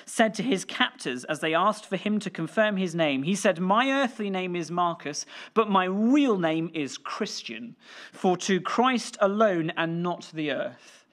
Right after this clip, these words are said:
do I belong." Do we really understand? Are we absolutely daily convinced of the truth that we belong to God above everything else?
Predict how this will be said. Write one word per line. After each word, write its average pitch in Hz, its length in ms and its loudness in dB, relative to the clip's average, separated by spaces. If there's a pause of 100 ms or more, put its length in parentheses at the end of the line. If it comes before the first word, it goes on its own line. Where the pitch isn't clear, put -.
(280)
do 135 140 -6
I 117 120 -2
belong." 110 480 -10 (4000)
Do 277 220 4
we 214 200 2
really 190 520 0
understand? 170 760 -8 (1500)
Are 208 140 6
we 214 240 0
absolutely 240 920 0
daily 160 380 -2
convinced 156 520 -8
of 143 120 -14
the 165 60 -8
truth 135 360 -6
that - 140 -6
we 151 140 -2
belong 160 760 0 (200)
to 160 240 -4
God 135 240 -2
above 147 200 -4
everything 196 320 -4
else? - 480 -18